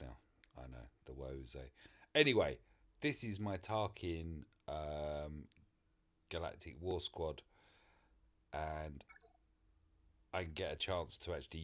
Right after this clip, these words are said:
use him 'cause he doesn't really work very well against Rex, but he does work well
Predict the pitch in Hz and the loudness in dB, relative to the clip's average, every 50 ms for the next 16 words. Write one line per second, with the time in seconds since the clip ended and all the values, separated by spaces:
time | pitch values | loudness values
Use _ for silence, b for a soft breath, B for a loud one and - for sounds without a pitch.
0 | 78 73 80 87 101 104 107 101 - - 82 76 71 69 - - 87 85 82 85 | -6 -6 -4 0 0 2 2 0 0 0 -2 -2 -2 -4 -4 -2 -2 -2 -2 -4
1 | 87 87 85 82 78 - 107 101 90 101 87 73 85 92 92 90 85 82 87 95 | -6 -6 -6 -6 0 2 2 2 2 0 -4 -2 -2 -2 0 0 -2 -2 0 0
2 | 90 76 67 65 90 92 92 90 92 92 90 85 90 85 - - - 117 143 147 | 0 0 -2 0 0 2 2 4 4 2 2 2 0 -2 -2 0 4 4 4 4
3 | - - - - - - - - B B B B B B B B B B B B | 4 -2 -6 -6 -6 -6 -8 -10 B B B B B B B B B B B B
4 | B B B B - - - - - 80 - 67 76 87 80 95 92 90 85 - | B B B B -20 -20 -20 -8 -6 -4 -4 -2 -4 0 2 4 4 4 2 2
5 | 85 87 87 85 76 - - - - - 80 78 78 78 78 71 | 2 2 4 2 2 -2 -6 -12 -8 -4 -2 0 0 0 0 -2